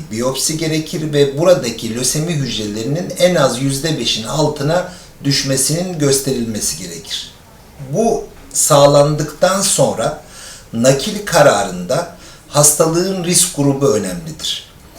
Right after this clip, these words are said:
Akut miyeloid lösemide üç risk grubumuz bulunmaktadır. Yüksek,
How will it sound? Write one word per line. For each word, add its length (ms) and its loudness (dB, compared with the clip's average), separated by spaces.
Akut 380 2
miyeloid 600 0
lösemide 880 0
üç 280 0
risk 320 0
grubumuz 640 -4
bulunmaktadır. 1040 -8
Yüksek, 500 -2